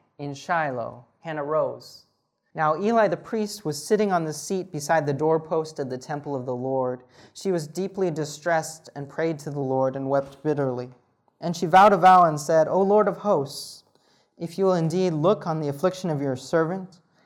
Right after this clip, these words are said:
and remember me and not forget your servant, but will give to your servant a son, then I'll give him to the Lord all the days of his life, and no razor shall touch his head."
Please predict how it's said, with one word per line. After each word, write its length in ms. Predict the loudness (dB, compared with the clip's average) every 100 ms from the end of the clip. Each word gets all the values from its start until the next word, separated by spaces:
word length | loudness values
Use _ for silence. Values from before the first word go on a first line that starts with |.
| _ _
and 120 | -6 -4
remember 400 | 0 2 2 0
me 200 | 0 -2
and 140 | -2
not 300 | 0 0 -2
forget 240 | -6 -6
your 120 | -6 -8
servant, 480 | -6 -6 -6 -10 -16 _ _ _
but 80 | -2
will 120 | 0
give 260 | 0 -2 -4
to 140 | -4
your 120 | -4
servant 400 | -4 -4 -4 -4
a 80 | -6
son, 540 | -8 -6 -4 -4 -8 -18 _ _ _ _ _
then 180 | -2 2
I'll 160 | 2
give 160 | 2 -2
him 120 | -4
to 80 | -6
the 120 | -4
Lord 260 | -2 -2 0
all 240 | 2 2
the 120 | 2
days 220 | 0 -2 -4
of 60 |
his 140 | -8 -4
life, 240 | -4 -4
and 160 | -6 -4
no 180 | -2
razor 460 | -2 -2 -4 -4 -8
shall 240 | -8 -8
touch 240 | -6 -8 -10
his 180 | -12 -12
head." 300 | -12 -12